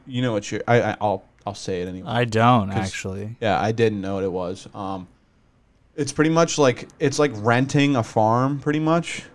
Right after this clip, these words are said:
Speaker 1: So, like, you have, like, like, you're, like, there's a land, a landowner, and they allow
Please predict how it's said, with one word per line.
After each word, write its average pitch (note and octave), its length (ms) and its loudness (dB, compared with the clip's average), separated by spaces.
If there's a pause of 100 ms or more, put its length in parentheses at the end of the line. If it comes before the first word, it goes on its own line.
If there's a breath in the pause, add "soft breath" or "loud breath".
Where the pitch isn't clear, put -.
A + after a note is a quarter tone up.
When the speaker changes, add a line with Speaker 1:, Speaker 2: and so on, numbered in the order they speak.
(300)
Speaker 1:
So, A#2+ 260 4
like, A#2 280 2
you B2 220 2
have, A#2 560 4
like, A2 280 0 (1200)
like, A2 220 -2
you're, B2 680 4 (320)
like, A#2 180 0
there's C3 220 4
a A#2 60 6
land, A2+ 440 4
a F#2 180 0 (100)
landowner, A2 960 2 (460)
and A2+ 180 -2
they A#2 220 4
allow G#2+ 680 4